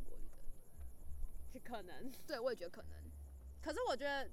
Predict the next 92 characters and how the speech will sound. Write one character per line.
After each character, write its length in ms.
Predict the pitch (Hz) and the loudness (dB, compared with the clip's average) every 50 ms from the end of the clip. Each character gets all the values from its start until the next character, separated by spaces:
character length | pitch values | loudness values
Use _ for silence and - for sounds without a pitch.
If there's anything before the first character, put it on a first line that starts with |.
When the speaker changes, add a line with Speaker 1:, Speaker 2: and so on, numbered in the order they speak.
| - - | -2 -2
Speaker 2:
不 140 | - 269 233 | -2 -2 0
一 80 | 202 | 2
定， 180 | - 220 196 180 - | 2 2 2 0 0
因 40 | 247 | 2
为 40 | 262 | 6
Speaker 1:
你 60 | 330 | 8
看 120 | 381 339 | 8 8
我 80 | 269 240 | 8 6
身 160 | 285 269 294 | 4 4 4
边 140 | 302 320 302 | 2 2 2
就 180 | - 320 247 | 4 4 4
已 20 | 214 | 4
经 120 | - 269 | 4 4
有 60 | 247 202 | 2 2
Speaker 2:
那 60 | - | 2
时 0 | |
候 0 | |
的 0 | |
风 0 | |
向。 0 | |
Speaker 1:
四 160 | - - 269 | 0 -2 -2
五 100 | 233 196 | -4 -4
个 160 | 165 170 156 | -4 -6 -6
人 200 | 156 - - - | -4 -4 -4 -4
是 160 | - - 233 214 | -2 -4 -4 -4
投 140 | 226 226 | -4 -4
给 80 | 202 170 | -4 -4
韩 180 | - - - - | -6 -8 -8 -8
国 120 | - - | -8 -8
瑜 80 | - - | -8 -8
的 100 | - - | -8 -10
人 140 | - - - - | -10 -10 -10 -10
了。 80 | - - | -10 -12
Speaker 2:
嗯。 60 | - - - - | -12 -12 -8 -4
对 80 | - 226 | -2 -2
啊。 340 | 202 175 156 151 151 147 147 | -2 -2 -2 -4 -6 -8 -8
Speaker 1:
对 100 | - 160 | -8 -8
啊。 120 | - - - - - - - - - - - - - - - - - - - - | -10 -12 -12 -14 -14 -14 -16 -16 -16 -14 -14 -12 -14 -14 -14 -14 -14 -14 -10 -2
Speaker 2:
所 140 | - 359 330 | 0 0 0
以， 120 | 285 - - - - - - - - - - - - - - - - - - - - - | 0 -2 -6 -10 -12 -12 -10 -10 -8 -8 -8 -8 -8 -10 -10 -10 -10 -10 -12 -12 -10 -8
对， 340 | - 262 220 196 170 175 185 - - - - - | -6 -6 -4 -4 -6 -6 -8 -8 -6 -4 -2 -2
我 120 | 247 294 | 0 0
那 80 | 370 480 | 0 2
时 80 | - 480 | 4 6
候 80 | 440 | 6
很 140 | 403 277 240 | 6 4 2
意 100 | 277 285 | 0 0
外 160 | 277 262 247 | 2 2 2
是 100 | 226 262 | 2 0
他 180 | 269 220 240 233 | 0 0 -2 -2
居 100 | 233 247 | -2 -2
然， 140 | 220 196 208 202 - - - - - | -2 -2 0 -2 0 0 0 0 0
就 140 | - 330 349 | 0 0 0
怎 100 | 269 302 | 0 -2
么 80 | 226 | -2
样， 180 | 214 190 175 196 | -2 -4 -4 -2
我 100 | 233 240 | -4 -4
现 280 | 262 330 339 311 277 277 | -2 -2 -2 -2 -2 2
在 220 | 311 285 262 254 | 2 4 4 4
看 320 | - 302 294 247 226 220 214 | 4 2 2 0 0 -2 -2
过 220 | - 262 240 226 | -2 0 0 0
去， 160 | 220 - - | -2 -2 -2
我 120 | 254 233 233 | 0 2 2
很 140 | 240 196 214 | 2 2 2
意 80 | 233 | 0
外 160 | 226 226 208 | 0 0 0
是 140 | 214 - 226 | 0 0 -2
他 160 | 220 220 233 | -4 -4 -4
居 120 | 226 - 247 | -2 -2 -2
然 120 | 220 202 | -4 -4
吸 180 | 202 - - - | -4 -6 -6 -8
引 120 | 196 160 | -6 -6
到 100 | 160 170 175 - | -6 -6 -6 -4
这 100 | - 262 | -4 -4
么 120 | 214 - | -2 -4
多 140 | 185 196 190 | -4 -4 -4
年 200 | 185 175 156 160 | -6 -6 -8 -10
轻 100 | - - | -4 0
人。 100 | 392 427 | 0 2
Speaker 1:
对， 80 | 453 440 | 2 2
对， 100 | 392 427 | 2 2
对， 100 | 415 415 | 2 2
对， 100 | 320 392 | 0 0
对， 100 | - 370 | 0 0
对， 120 | - 370 359 | 0 4 4
对。 100 | 330 339 | 6 6
Speaker 2:
都 60 | 392 | 6
相 260 | 403 427 381 359 392 415 | 6 6 6 6 6 4
信 140 | 403 415 | 0 2
他 60 | 370 311 | 4 4
Speaker 1:
我 40 | |
觉 80 | 311 339 | 4 6